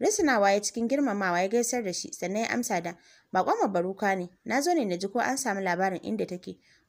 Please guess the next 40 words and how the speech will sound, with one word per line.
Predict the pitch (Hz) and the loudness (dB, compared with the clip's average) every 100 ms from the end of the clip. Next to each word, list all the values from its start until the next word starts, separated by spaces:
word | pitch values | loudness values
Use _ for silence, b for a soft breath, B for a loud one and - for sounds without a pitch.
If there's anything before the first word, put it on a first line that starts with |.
| - | -6
"Oke, | 226 208 | -2 -2
to | 190 | -2
shigo | - 190 285 | -4 -2 0
daga | 220 165 | 0 -4
cikin." | - - 170 _ b b b b b | -8 -10 -12 _ b b b b b
Bayan | 202 269 403 466 | 2 4 6 4
su | - | 2
ya | 190 | 0
bi, | 180 - | 0 -4
Mukta | 190 190 277 | -6 0 0
sai | 294 311 | 2 0
zabga | 339 277 202 | 0 2 2
masa | 208 208 | 2 0
harara | 180 180 180 185 | 2 4 4 2
yake | 190 | 0
yi, | 180 175 | -4 0
ba | 175 | 0
don | 175 247 | 0 0
gaban | 254 185 208 254 B B B | 0 0 -2 -4 B B B
Abi | 175 175 214 | -4 -2 -2
suke | 202 190 | 0 0
ba, | 175 - | -2 0
lallai | 220 294 330 | 2 4 4
da | 247 180 | 4 4
ba | 180 | 2
zai | 220 | 2
bar | 190 190 | 0 -2
shi | - | -6
shigowa | 180 185 170 | -4 0 0
gidan | 165 175 170 | 0 -4 -4
ba. | 165 b b b b b _ | -4 b b b b b _
Falo | 453 480 | 4 4
cike | 247 - 269 | 2 2 2
yake | 285 269 | 2 2
da | 180 | 0
su | 170 202 | 0 0
Dada, | 175 175 - | 0 -2 -2
Sahal, | - 196 190 220 180 | -2 -2 -2 -4 -2
Madina, | 185 175 214 220 165 | -6 -4 -4 -4 -4
Murjana, | - 175 170 208 202 | -6 -6 -2 -2 -2